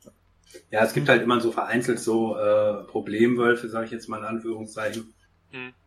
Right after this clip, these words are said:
Speaker 1: die quasi so die Scheu vor Menschen verloren haben. Aber das ist nat-, natürlich ist es halt, glaub ich, nicht so,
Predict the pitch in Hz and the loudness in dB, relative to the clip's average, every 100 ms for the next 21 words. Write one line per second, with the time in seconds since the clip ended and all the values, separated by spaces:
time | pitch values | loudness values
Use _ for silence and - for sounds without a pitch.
0 | _ 104 104 110 110 107 110 - 107 110 | _ -12 -2 0 0 -2 0 6 6 6
1 | 107 98 117 - - 110 104 104 104 104 | 0 -2 -6 -8 -6 -4 -2 -4 -6 -8
2 | 104 104 101 92 85 - 101 101 - 95 | -10 -8 -6 -6 -10 -8 -8 -8 -8 -8
3 | - 104 104 98 98 95 95 90 87 - | -4 -6 -6 -12 -12 -12 -12 -12 -14 -16
4 | 90 87 - - - | -18 -16 -18 -20 -20